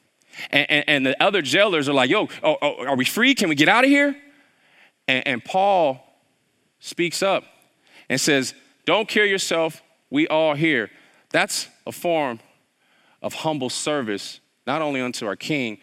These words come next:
but unto the people around us. You know, it reminds me of a story. You know, in the fifteenth century,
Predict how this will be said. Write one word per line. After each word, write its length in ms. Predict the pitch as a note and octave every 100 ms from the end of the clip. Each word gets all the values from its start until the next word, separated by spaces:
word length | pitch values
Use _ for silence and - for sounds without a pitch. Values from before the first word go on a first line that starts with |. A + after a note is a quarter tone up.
| - _
but 160 | A#2 -
unto 300 | B2 A#2 A#2+
the 80 | G#2
people 420 | - C3+ A#2+ G#2
around 360 | G2 A#2 A#2
us. 240 | F#2 - - _ _ - - -
You 60 |
know, 100 | D3+
it 40 | D3
reminds 360 | C#3 D#3+ E3+
me 80 | D3+
of 120 | C#3+
a 20 | A#2+
story. 480 | - D#3+ D#3 D3
You 80 | C3+
know, 120 | C#3
in 60 | C3+
the 80 | A#2+
fifteenth 480 | - F#3 - E3+ D3+
century, 560 | - E3+ - C#3 B2